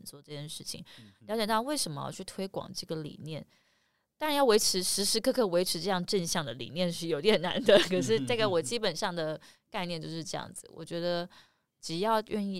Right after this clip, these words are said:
Speaker 1: 让大家看到我，看到我来了解我，那我就觉得很不错，
Speaker 2: 嗯。
Speaker 1: 那这就是一件好事。
Speaker 2: 嗯。
Speaker 1: 今天我希望透过我的出现，可以让更多的年轻人来关注政治，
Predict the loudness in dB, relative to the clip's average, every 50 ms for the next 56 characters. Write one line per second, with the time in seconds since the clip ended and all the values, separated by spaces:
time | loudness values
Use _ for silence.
0 | -4 -4 -4 -4 -4 -6 -6 -6 -6 -6 -8 -8 -10 -10 -10 -12 -10 -10 -10 -10
1 | -8 -10 -8 -8 -10 -12 -16 -20 -16 -10 -10 -6 -4 -2 -2 -2 -2 -4 -8 -8
2 | -8 -6 -6 -4 -4 -4 -4 -4 -4 -4 -4 -4 -6 -8 -10 -14 -18 _ _ -10
3 | -6 -4 -4 -4 -4 -6 -6 -8 -8 -8 -10 -14 -12 -12 -12 -12 -12 -14 -20 _
4 | _ -10 -8 -8 -6 -6 -8 -8 -8 -2 0 2 2 2 0 -4 -14 _ _ _
5 | _ -20 -20 _ -10 -8 -4 0 0 0 0 0 -4 -4 -2 -2 -2 -4 -4 -6
6 | -8 -6 -4 -4 -6 -4 -4 -6 -8 -10 -12 -20 -20 -20 -20 -20 _ _ _ _
7 | _ _ _ -6 -6 -4 -2 0 2 4 4 2 2 -2 -6 _ _ _ _ _
8 | _ _ -6 -4 -2 -2 0 0 2 2 2 0 0 -2 -2 -2 2 2 2 2
9 | 2 0 -2 -4 -6 -8 -8 -10 -8 -6 -4 -4 -2 -4 -4 -6 -10 -18 -20 -12
10 | -10 -8 -4 -4 -4 -4 -4 -6 -6 -6 -4 -4 -4 -4 -4 -4 -6 -8 -8 -8
11 | -6 -6 -6 -8 -8 -8 -8 -10 -8 -8 -8 -10 -8 -10 -12 -12 -10 -10 -10 -10
12 | -12 -18 -20 -20 -20 _